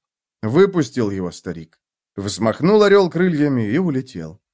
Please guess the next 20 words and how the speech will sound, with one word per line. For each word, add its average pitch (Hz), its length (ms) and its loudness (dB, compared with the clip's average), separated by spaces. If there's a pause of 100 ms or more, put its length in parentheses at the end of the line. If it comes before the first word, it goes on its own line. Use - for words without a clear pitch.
(180)
Так 180 220 2
высоко 175 380 2
поднялся, 170 580 2
что 143 160 -2
и 151 100 4
не 156 140 2
видно 175 260 -2
его 123 240 0
стало. 78 460 -14 (680)
«Прощай, 208 560 0
мое 117 240 0
богатство», 92 800 -10 (220)
подумал 104 440 0
старик. - 520 -10 (400)
Только 165 320 2
через 143 320 0
сутки 165 320 -2
вернулся 104 640 -2
орел, 85 240 -8
говорит: 113 500 -2